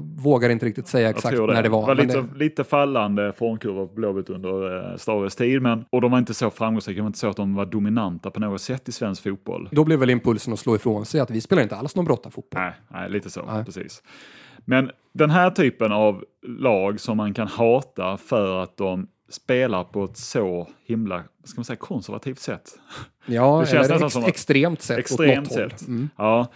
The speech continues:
Speaker 2: där, där kan man ju folk enas i, eh, hatet på något sätt. Man får en, en, eh, alltså, mo-, supporter från andra lag kan på något sätt enas i en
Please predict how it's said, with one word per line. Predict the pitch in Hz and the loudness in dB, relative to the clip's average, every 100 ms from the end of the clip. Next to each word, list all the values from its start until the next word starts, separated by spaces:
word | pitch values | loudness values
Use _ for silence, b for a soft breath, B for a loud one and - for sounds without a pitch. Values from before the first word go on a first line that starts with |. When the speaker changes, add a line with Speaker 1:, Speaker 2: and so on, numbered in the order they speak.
| b | b
Speaker 2:
där, | 160 160 147 | 2 2 4
där | 156 151 | 4 4
kan | 147 160 | 2 -2
man | 143 | 2
ju | 143 | 0
folk | 135 147 110 | 0 0 0
enas | - 120 127 143 90 107 - - - _ _ - | 0 0 0 0 -2 -4 -6 -10 -12 _ _ -2
i, | 131 98 92 87 _ _ | 0 0 -4 -10 _ _
eh, | 101 95 92 92 95 95 95 | -6 -6 -4 -6 -6 -8 -2
hatet | 131 87 - - - | -2 -2 -12 -16 -4
på | |
något | 131 113 101 | -2 0 -2
sätt. | 98 90 | -6 -6
Man | 107 | -6
får | 135 107 90 98 | 0 0 0 -4
en, | 95 95 | -8 -10
en, | 101 98 95 | -8 -8 -6
eh, | 92 90 90 87 b b b b b b _ | -6 -8 -10 -12 b b b b b b _
alltså, | - - | -12 -8
mo-, | 101 120 123 | -4 -4 -4
supporter | - 120 131 101 104 | -4 -2 0 0 -4
från | - 110 | -6 -4
andra | 107 101 | -2 0
lag | 113 123 131 127 120 _ _ _ _ | 2 4 4 0 -10 _ _ _ _
kan | 120 101 | -4 -4
på | 110 | -2
något | 113 | -4
sätt | 117 98 | -2 -2
enas | 113 123 110 95 113 - | 0 0 0 -4 -8 -10
i | 117 107 - | -4 -4 -2
en | 101 95 | -4 -6